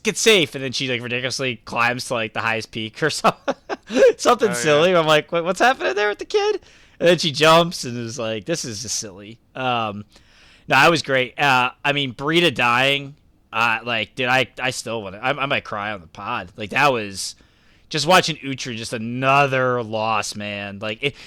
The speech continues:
Speaker 1: even though she was trying to kill him <laughs> the
Speaker 2: <laughs>
Speaker 1: entire season, but, like, they, they still, a, a, a part of you was like,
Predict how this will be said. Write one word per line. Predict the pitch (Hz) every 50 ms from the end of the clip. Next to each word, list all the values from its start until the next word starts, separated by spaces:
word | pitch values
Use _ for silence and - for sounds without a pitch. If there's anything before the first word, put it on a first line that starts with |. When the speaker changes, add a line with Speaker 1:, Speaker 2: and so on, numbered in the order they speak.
| - -
Speaker 1:
even | - 202 220 240
though | 233 220
she | - - 220
was | 185 -
trying | - - 196 185 190 190 180
to | 156
kill | - - - 185 175 147
him | 127 123 110 - - - - - - - - - _ _ _
<laughs> | _ _ 381 - - - 226 262 269 453 -
the | 339 403
Speaker 2:
<laughs> | 427
Speaker 1:
entire | 403 - - 214 202 214 226 226 220
season, | 208 - - 220 190 185 175 151 139 110 101 98 104 - - - _ _ _ - - - - _
but, | 170 165 160
like, | 156 151 147 139 135 127 - _ _ _ _ _ -
they, | 185 - 175
they | 160 175 175 170 156
still, | 151 - - 185 185 190 190 185
a, | 180 180 180 -
a, | - 170 - - - 196
a | 202
part | 190 - - 247 247 254 254
of | 240 226
you | 202 190 185 175
was | 165 156 139 151
like, | 156 156 156 151 147 143 - -